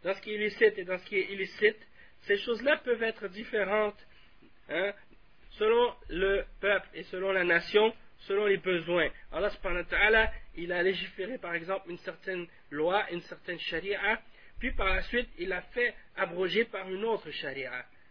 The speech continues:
jusqu'à ce que vienne la sharia de l'islam, qui est la dernière des sharias, la dernière des lois, et elle, elle vient abroger toutes les autres sharias qui sont venues auparavant. Et elle reste jusqu'à ce que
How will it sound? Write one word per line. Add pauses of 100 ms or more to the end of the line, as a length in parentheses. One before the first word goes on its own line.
(280)
jusqu'à
ce
que
vienne
la
sharia
de
l'islam, (140)
qui
est
la
dernière
des (240)
sharias,
la
dernière
des
lois, (340)
et
elle,
elle
vient
abroger (260)
toutes
les
autres
sharias
qui
sont
venues
auparavant. (600)
Et
elle
reste (180)
jusqu'à
ce
que